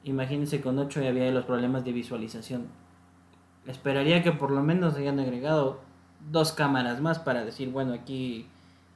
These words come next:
hay un proceso de revisión que sirve para,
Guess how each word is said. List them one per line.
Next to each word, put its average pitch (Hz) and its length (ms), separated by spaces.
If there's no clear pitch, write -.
hay 135 180
un 139 100
proceso 131 420
de 123 140
revisión 120 760
que 127 100
sirve 143 520
para, 120 540